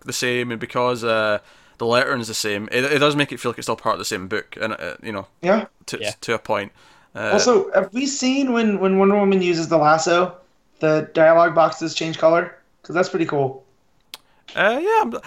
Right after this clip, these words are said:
Speaker 1: I, maybe not the whole box. I've definitely seen an outline on them. Like, I've,
Speaker 2: Okay.
Speaker 1: I think that's what we usually
Speaker 3: Yeah,
Speaker 1: see. We usu-
Speaker 3: I, I think we usually see the yellow outline.
Speaker 1: Yeah, so usually a yellow
Speaker 2: Okay.
Speaker 1: outline either outside of the bubble or inside the bubble, depending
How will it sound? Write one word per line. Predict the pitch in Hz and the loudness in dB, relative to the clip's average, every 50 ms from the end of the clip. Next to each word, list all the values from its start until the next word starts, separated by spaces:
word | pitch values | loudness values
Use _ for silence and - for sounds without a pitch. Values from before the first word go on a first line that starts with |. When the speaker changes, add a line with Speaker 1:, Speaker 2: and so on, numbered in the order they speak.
| 170 - | -4 0
Speaker 1:
I, | - 196 165 208 233 208 - - - - | 2 4 6 6 4 4 2 -2 -8 -4
maybe | - 214 254 262 | 0 0 2 2
not | 247 247 - | 2 0 0
the | 202 | 0
whole | 170 180 165 131 | 0 0 0 2
box. | - 135 147 185 - - | 4 6 6 6 6 2
I've | - 165 156 - | 0 0 2 2
definitely | 196 196 196 - - | 2 2 2 0 -2
seen | - 196 156 | -2 0 0
an | 127 | 0
outline | 123 127 127 135 156 170 170 | 0 0 0 0 0 0 0
on | 175 175 180 | 0 -2 -2
them. | 180 190 190 180 - _ _ | -2 -4 -6 -8 -12 _ _
Like, | - 131 110 113 | -4 -2 0 2
I've, | 113 123 131 131 - - | 2 2 2 0 -2 -2
Speaker 2:
Okay. | 165 165 - 156 | -2 -2 0 -2
Speaker 1:
I | 143 143 | 0 0
think | 135 143 | 2 2
that's | 160 160 165 - | 4 2 2 0
what | 143 | -2
we | 143 | -6
usually | 131 123 139 139 | -4 0 2 2
Speaker 3:
Yeah, | 131 127 123 123 127 123 | 4 4 4 4 4 2
Speaker 1:
see. | 117 - | 0 0
We | 143 | -2
usu- | 143 135 - | -2 -2 -4
Speaker 3:
I, | - | -6
I | 143 | -4
think | 135 - 175 165 | -2 -2 -2 0
we | 160 | 0
usually | 160 156 143 127 | 0 0 0 -4
see | - - 147 | -6 -6 -2
the | 135 | 0
yellow | 131 127 120 113 113 | 2 2 2 2 2
outline. | 110 110 98 101 98 98 | 2 0 0 -4 -6 -4
Speaker 1:
Yeah, | 120 123 127 | -2 -2 -2
so | - 139 | -2 -4
usually | 135 151 170 190 185 170 | -4 -2 0 2 2 2
a | 160 | 2
yellow | 160 151 147 143 | 2 2 2 2
Speaker 2:
Okay. | - 135 | 2 0
Speaker 1:
outline | 120 127 135 135 127 | -2 -2 -2 0 0
either | 131 135 135 131 - | 0 0 0 0 -2
outside | 135 143 139 - - 139 147 | -2 -4 -4 -2 -2 -2 -2
of | 160 | -4
the | 151 | -4
bubble | 147 156 156 151 156 | -4 -2 -2 0 0
or | 117 123 123 | -2 -2 -2
inside | 123 120 - - 117 110 104 | -4 -4 -4 -4 -4 -4 -6
the | 113 | -6
bubble, | 107 113 107 101 101 98 - _ _ _ _ _ _ _ _ | -4 -4 -4 -4 -6 -12 -16 _ _ _ _ _ _ _ _
depending | - - - 117 113 113 110 110 107 107 | -8 -4 -2 -2 -2 -2 -4 -8 -10 -12